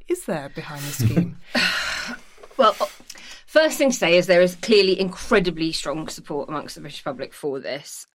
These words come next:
Speaker 2: for welcoming Ukrainian refugees. I think, uh, YouGov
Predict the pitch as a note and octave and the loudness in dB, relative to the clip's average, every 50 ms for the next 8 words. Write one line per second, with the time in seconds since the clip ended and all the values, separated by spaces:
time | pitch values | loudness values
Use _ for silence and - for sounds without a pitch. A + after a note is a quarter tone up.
0 | _ _ F3 D#3+ D#3 D3+ D3+ - - D3 C#3+ C#3+ C#3+ D3 - _ - D#3+ D3 - | _ _ -8 -4 -4 -4 -4 -6 -8 -8 -6 -6 -6 -8 -10 _ -14 -14 -10 -10
1 | D3 D3 D3 C3+ C#3 C#3+ - D3 C#3 D3+ C#3+ C#3+ - - D#3+ E3 - _ _ _ | -8 -8 -8 -8 -10 -12 -14 -14 -14 -12 -12 -10 -10 -10 -10 -10 -12 _ _ _
2 | - - D3 D3 D#3 E3 E3 D#3+ D#3 E3 D3+ D3+ D3+ | -12 -10 -8 -8 -8 -8 -8 -8 -6 -6 -6 -6 -6